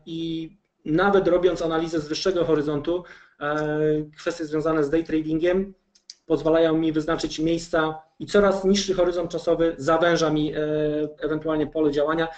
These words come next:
Najlepiej, jeśli, e, mamy strefę popytową na przykład, e, na wykresie dziennym i w ramach wy-, e, w ramach tej strefy popytowej z wykresu dziennego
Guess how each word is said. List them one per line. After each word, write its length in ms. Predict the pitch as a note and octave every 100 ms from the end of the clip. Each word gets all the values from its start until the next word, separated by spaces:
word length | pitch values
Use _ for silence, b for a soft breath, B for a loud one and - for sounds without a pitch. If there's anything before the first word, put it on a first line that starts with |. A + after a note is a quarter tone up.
| B
Najlepiej, 600 | D3+ D#3+ F3 F#3 F3 F3+ - B -
jeśli, 440 | D#3 - E3+ E3+
e, 360 | D#3 D#3 D#3 D#3
mamy 240 | D#3 E3+ E3
strefę 300 | - E3 E3
popytową 500 | D#3 D#3+ D#3+ D#3 D3
na 80 |
przykład, 420 | C#3+ F3+ D#3+ D3 C#3+
e, 40 | C#3+ D3 D3 D3 C#3+ C#3 C#3 C3+ C3+
na 200 | - D3+
wykresie 320 | D3 - - C3+
dziennym 480 | D#3+ F3 G3+ G#3 B -
i 80 |
w 40 | C#3+
ramach 320 | F3 F3 E3+
wy-, 300 | D#3 - E3+ D#3 D#3
e, 40 | D#3
w 40 |
ramach 260 | E3+ E3+ D#3
tej 140 | F3+
strefy 360 | - F3+ F3 E3
popytowej 420 | D#3+ D#3 D#3 D3+
z 40 |
wykresu 340 | C#3+ C#3 D#3 C#3+
dziennego 580 | C#3+ D3+ E3+ E3+ E3+